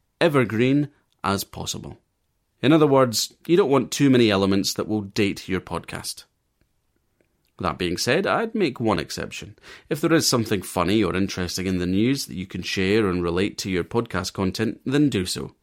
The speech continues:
Even if it becomes old news, as long as it illustrates your point well, then it will still be useful.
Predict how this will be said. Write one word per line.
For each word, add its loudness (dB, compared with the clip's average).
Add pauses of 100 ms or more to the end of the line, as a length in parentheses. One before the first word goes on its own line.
(420)
Even 2
if 0
it 0
becomes 2
old 4
news, -4 (140)
as -2
long 6
as 6
it 2
illustrates 2
your 2
point -2
well, -6 (600)
then 0
it 0
will -6
still 0
be -2
useful. -2